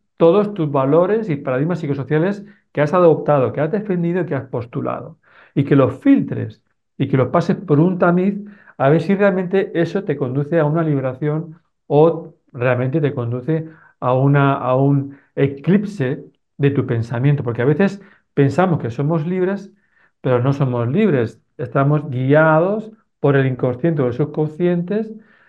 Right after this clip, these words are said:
de unos paradigmas que hemos aceptado y que, lejos de liberarnos,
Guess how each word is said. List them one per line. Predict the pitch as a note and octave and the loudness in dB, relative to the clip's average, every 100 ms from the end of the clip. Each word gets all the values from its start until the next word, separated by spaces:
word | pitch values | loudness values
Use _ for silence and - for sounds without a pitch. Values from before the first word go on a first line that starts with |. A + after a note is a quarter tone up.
| _ _ | _ _
de | C3+ C#3 | 0 4
unos | C#3+ D3+ D#3 D#3 | 6 6 4 2
paradigmas | - C#3+ D3 D3+ F#3+ G3 F#3 G#3+ G#3+ | 0 2 4 4 2 -2 -4 -6 -6
que | - | -2
hemos | C3+ C3+ | -2 -2
aceptado | C3 D3+ D#3 F#3+ F#3 G#3 - - _ - | 0 -2 2 2 4 0 -4 -16 _ -12
y | A#2 | -6
que, | C3 | 0
lejos | C#3 C#3+ B2+ | 0 0 0
de | |
liberarnos, | C3 D#3 E3+ F3 F3 G3+ | 0 0 2 0 -2 -6